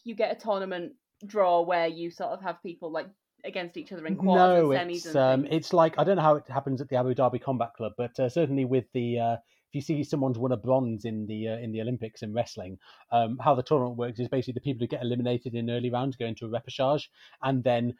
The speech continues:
Speaker 2: basically whoever, um, so it's not the losing semi-finalists who get the bronze, it's whoever makes it out of this sort of losers bracket. So you have to fight your way through, like, a hell of a lot of people to get the bronze, and it's may-, maybe arguably more grueling than, uh, <laughs> than getting the gold medal. <laughs>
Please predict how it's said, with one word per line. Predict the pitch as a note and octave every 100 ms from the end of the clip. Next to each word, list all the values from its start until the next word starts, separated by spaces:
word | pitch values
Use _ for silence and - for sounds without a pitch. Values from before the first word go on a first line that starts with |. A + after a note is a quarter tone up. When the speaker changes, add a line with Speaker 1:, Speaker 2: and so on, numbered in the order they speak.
| _ C#3+
Speaker 2:
basically | C3 B2 B2
whoever, | D3 B2+ A#2+ A#2+ A2 A2 _ _ -
um, | A2+ A2 A#2+ -
so | E3
it's | C#3
not | D#3 D#3+
the |
losing | C3+ B2+ A#2+
semi-finalists | A2+ B2+ A#2+ C#3 B2 G#2+ G2 _ A#2
who |
get | A2+ -
the |
bronze, | G2+ A2+ G#2+
it's | A#2+
whoever | B2+ A2+ A2+
makes | A2 A#2 -
it | A#2
out | A2 A2
of | G#2+ A2+
this | -
sort | B2 A#2+
of | A2
losers | A#2+ B2+
bracket. | B2+ B2+ - E3 - -
So | - E3+
you | D3+
have | A3
to | A3+
fight | - E3 F#3+
your | E3
way | C3+ E3
through, | D3+ C3+
like, | A#2 A#2
a | C3
hell | - D#3+
of | C#3+
a |
lot | C#3+ D3
of | D3
people | D3+ D3+ A2 F#2+ - - -
to | E3+
get | E3+ -
the | C3+
bronze, | C#3 D3 C#3+ A2
and | A2+
it's | C3 _ _ C3 D3
may-, | G3
maybe | A3 C4
arguably | A3 G#3+ F#3+ F3+
more | D#3 D3+ D3+
grueling | C#3 D#3 F3 F#3 D3+
than, | C3 C3
uh, | C3 C3+ - -
<laughs> | C4+ -
than | E3 G#3+ G3
getting | G#3 G3+ E3+
the |
gold | F3+ E3+ F3
medal. | D#3+ E3 G#3+
<laughs> | G#3